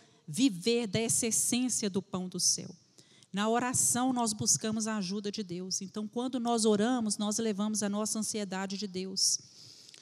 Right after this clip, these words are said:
Ficamos curados, porque aquele com quem nós falamos tem poder para nos sarar,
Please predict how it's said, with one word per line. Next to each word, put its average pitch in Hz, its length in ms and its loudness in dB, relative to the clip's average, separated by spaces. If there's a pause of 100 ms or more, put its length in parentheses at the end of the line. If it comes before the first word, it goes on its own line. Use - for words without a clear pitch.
(180)
Ficamos 240 560 2
curados, 226 720 0
porque 220 320 -4
aquele 240 440 -2
com 226 200 -4
quem 240 160 -4
nós 214 240 2
falamos 214 520 -2
tem 254 160 -2
poder 247 460 -4
para 226 180 -6
nos 226 180 -4
sarar, 214 520 -4